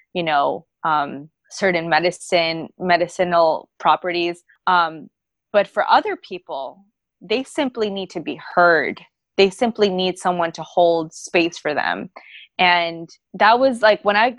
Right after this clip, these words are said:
when I got that concept, when someone's like, "Erica, just be happy," I, I felt more miserable because I felt like I needed to put on a mask.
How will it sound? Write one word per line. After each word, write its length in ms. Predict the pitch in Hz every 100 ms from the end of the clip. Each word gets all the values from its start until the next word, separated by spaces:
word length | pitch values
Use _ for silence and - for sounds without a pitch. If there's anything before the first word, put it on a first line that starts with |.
| _
when 200 | 196 202
I 100 | 240
got 300 | - 220 226
that 160 | 180 -
concept, 560 | - 190 196 175 151
when 140 | 175 175
someone's 260 | 190 190
like, 120 | 180 -
"Erica, 280 | 269 294 285 -
just 300 | 262 262 -
be 160 | 226 -
happy," 440 | 170 165 - 69 _ _ _ _ _ _ _ _ _ _ _ _ _ _ _ _
I, 580 | 196 190 196 196 196 185 - -
I 120 | 196
felt 380 | 185 - 233 - -
more 280 | 196 196
miserable 580 | 190 180 180 185 170 160
because 440 | 165 - 180 165 165
I 160 | 180 170 -
felt 220 | 185 -
like 160 | 175
I 80 | 175
needed 280 | 175 175 170
to 100 | - _
put 80 | 175
on 200 | 165 147
a 40 |
mask. 460 | 147 113 85 -